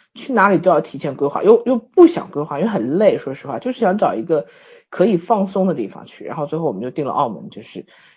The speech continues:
也不用动脑子，对吧？反正也不用准备什么东西，拎包就走了。嗯，然后就跑去了。跑去之后，呃，我其实觉得还是挺，就是，我，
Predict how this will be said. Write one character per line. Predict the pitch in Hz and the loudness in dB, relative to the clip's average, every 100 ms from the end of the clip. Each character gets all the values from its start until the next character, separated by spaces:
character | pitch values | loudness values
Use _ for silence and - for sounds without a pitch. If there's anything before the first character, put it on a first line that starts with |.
| - | -6
也 | |
不 | 131 | 4
用 | 240 | 4
动 | 311 | 4
脑 | 254 117 | 2 0
子， | 127 | 0
对 | 156 | 0
吧？ | 135 107 - - | 0 -2 -6 -10
反 | 135 | -4
正 | 180 | 0
也 | |
不 | 170 | 2
用 | 214 | 2
准 | 233 131 | 2 -2
备 | 165 | 0
什 | 175 | 0
么 | |
东 | 190 196 | 2 2
西， | 202 | 0
拎 | 156 185 | -2 2
包 | 208 | 2
就 | 196 | 2
走 | 190 - | -2 -6
了。 | - - _ _ _ _ - | -12 -14 _ _ _ _ -16
嗯， | - 117 - _ _ _ | -12 -12 -14 _ _ _
然 | 113 147 | -12 -8
后 | 131 | -6
就 | - | -8
跑 | - - | -10 -12
去 | - - | -12 -12
了。 | 104 - | -12 -12
跑 | - 110 | -10 -10
去 | - | -10
之 | 196 247 | -8 -2
后， | 269 202 123 135 _ - - - - _ _ | 0 0 0 -10 _ -20 -20 -20 -20 _ _
呃， | - 214 208 190 | -2 0 2 0
我 | 165 165 | -2 -4
其 | 165 214 | -2 -4
实 | 214 | -2
觉 | 233 151 | -2 0
得 | 165 | -2
还 | 165 | -2
是 | 175 | -6
挺， | 190 - - - - _ | -8 -10 -12 -14 -16 _
就 | - | -14
是， | 139 - 98 - _ - _ _ _ _ _ _ _ _ _ _ _ | -14 -12 -14 -14 _ -20 _ _ _ _ _ _ _ _ _ _ _
我， | 160 - | -20 -20